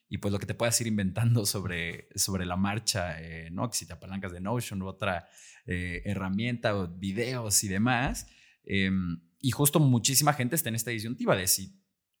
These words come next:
tomo una carrera profesional, ¿no? O mejor me echo un curso dedicado de econometría y, pues, tal vez me sirva mucho más,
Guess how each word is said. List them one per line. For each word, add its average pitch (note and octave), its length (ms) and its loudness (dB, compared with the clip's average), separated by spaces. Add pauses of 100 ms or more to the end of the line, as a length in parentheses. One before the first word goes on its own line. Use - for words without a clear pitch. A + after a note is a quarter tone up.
(100)
tomo C3+ 320 2
una B2 260 0
carrera A2 520 0
profesional, A#2+ 760 0
¿no? B2 300 -4 (340)
O G#2+ 100 -4
mejor A2+ 360 0
me G#2+ 220 2
echo G#2+ 220 4
un A#2 120 4
curso A#2 420 0
dedicado G#2 640 -2
de F2 360 -4
econometría A2+ 840 0
y, F2 520 -6
pues, F#2 140 -6
tal G#2+ 120 -4
vez G#2+ 140 -4
me G2 80 -2
sirva G2+ 280 -2
mucho G2 280 -6
más, G2+ 360 -6